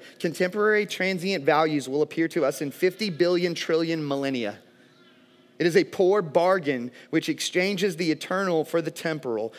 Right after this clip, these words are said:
regardless of how much tinsel is used to make the temporal more attractive."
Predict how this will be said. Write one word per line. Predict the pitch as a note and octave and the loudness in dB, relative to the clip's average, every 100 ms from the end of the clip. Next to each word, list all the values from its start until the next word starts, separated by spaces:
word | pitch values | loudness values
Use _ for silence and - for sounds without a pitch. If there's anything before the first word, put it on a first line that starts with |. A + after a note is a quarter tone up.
| - | -2
regardless | E3+ D3+ E3+ E3+ G#3 A3+ G#3+ | -2 2 4 4 4 2 2
of | G3 | 0
how | F#3+ | 0
much | F#3+ F3 - | 0 -2 -4
tinsel | - G3 D#3 E3+ D#3 | -6 -6 -2 0 0
is | D3 C#3 | 0 -2
used | F3 E3+ | -4 -4
to | E3+ | -2
make | D#3 D#3+ | -2 0
the | D3 | -4
temporal | - D#3+ E3 F#3 F#3+ F3+ - | -4 -6 -2 0 0 -4 -4
more | E3 D#3+ | 0 0
attractive." | D#3 D#3 D#3 B2+ G#2 F#2+ - | 2 2 2 0 -8 -10 -14